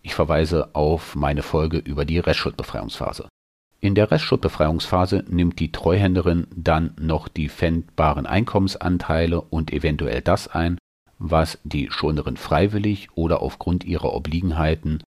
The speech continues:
an die Insolvenzverwalterin zahlt. Auch diese Gelder müssen verteilt werden. Hierzu enthält Paragraph zweihundertzweiundneunzig Absatz eins der Insolvenzordnung die entsprechende Regelung. Ich zitiere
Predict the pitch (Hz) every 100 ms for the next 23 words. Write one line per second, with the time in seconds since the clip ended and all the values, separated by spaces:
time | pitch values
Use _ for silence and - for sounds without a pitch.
0 | _ _ _ _ - 78 80 - - 80
1 | 82 78 73 65 65 69 67 67 95 98
2 | - - - - _ _ _ _ _ _
3 | - 85 80 85 113 135 80 76 80 82
4 | - 76 - 76 85 92 87 82 - -
5 | - - _ _ _ _ _ _ _ -
6 | 123 - - 107 107 - _ _ 82 82
7 | 85 80 - - 67 76 69 71 - 65
8 | 69 65 - - 80 95 87 87 87 -
9 | - - - - 120 - 90 90 92 82
10 | 82 82 - 76 80 80 76 78 71 80
11 | - 76 - - 76 - 80 92 76 82
12 | - _ _ 80 - 98 92 117 156 143
13 | 147